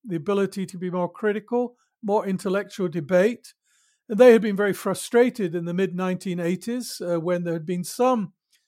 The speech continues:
student-led demonstrations, uh, which had been thwarted and had led to the dismissal of the then party secretary, with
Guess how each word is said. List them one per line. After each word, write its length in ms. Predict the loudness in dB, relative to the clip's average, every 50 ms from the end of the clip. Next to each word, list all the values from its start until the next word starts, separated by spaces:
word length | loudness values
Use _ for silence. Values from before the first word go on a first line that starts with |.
| _ _
student-led 840 | -16 -14 -10 -6 -4 -2 -2 -4 -4 -8 -4 -2 0 0 0 -2 -2
demonstrations, 1160 | -2 -2 -2 -2 -4 -8 -10 -6 -4 -2 -2 -2 -2 -6 -8 -10 -8 -8 -10 -10 -12 -16 -20 _ _ _ _ _ _ _ _ _ _ _ _ _ _ _ _ -14 -8
uh, 220 | -4 -2 -2 0 0
which 260 | 0 -2 -4 -4 -6
had 160 | -6 -6 -4
been 340 | -2 -2 0 0 -2 -4 -8 _ _ _ _ _ _ _ _
thwarted 640 | -10 -2 2 4 4 4 4 2 0 -4 -2 -2
and 160 | -4 -2 -2 -2
had 140 | -2 0
led 340 | 2 4 4 4 2 0 -6
to 260 | -8 -4 -2 -2 -2
the 120 | -2 -2 -4
dismissal 840 | -4 -4 -6 -6 -6 -6 -4 -4 -4 -4 -4 -4 -2 -2 -2 -4 -8 _ _ _ _ _ _ -2
of 180 | -2 0 0
the 100 | -2 -4
then 280 | -2 0 2 2 0 0
party 320 | -2 -2 -2 -2 -2 -4
secretary, 720 | -8 -8 -6 -6 -6 -6 -8 -12 -12 -8 -8 -8 -6 -6 -6
with 280 | -6 -6 -6 -8 -8